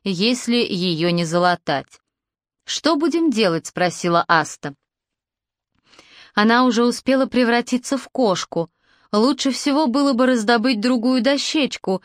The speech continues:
или немного холстины и клея. Но у нас ни того, ни другого нет. Рюкзак сшит из холстины. Точно, можно же отрезать немного от клапана. И ещё вон туда посмотри.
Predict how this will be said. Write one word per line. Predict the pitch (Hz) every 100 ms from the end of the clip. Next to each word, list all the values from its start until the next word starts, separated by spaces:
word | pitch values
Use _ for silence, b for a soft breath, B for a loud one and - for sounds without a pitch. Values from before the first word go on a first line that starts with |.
| b b
или | 220 226
немного | 240 240 262 254 269
холстины | - 226 220 - - 233 240
и | 247 240
клея. | - 208 190 165 160 160 _ _ _ _
Но | 214 233
у | 247
нас | 302 359 -
ни | 302
того, | 254 233 269
ни | 254
другого | 208 202 190 220
нет. | 214 175 160 151 _ _ _ _ _ _
Рюкзак | 196 226 202 190 277 269 -
сшит | - - 262 247
из | 240
холстины. | - 254 254 - - 262 240 170 160 _ _ _ _ -
Точно, | 285 196 - 185 175 b b b
можно | - 240 285 240 247
же | 214
отрезать | - 208 208 202 190 233
немного | 240 233 226 233 220
от | 277 -
клапана. | 330 330 196 - 170 156 - _ _ _ _
И | 208
ещё | 202 240 - 330
вон | 277 311 294
туда | 302 202 190
посмотри. | 180 - 180 175 175 175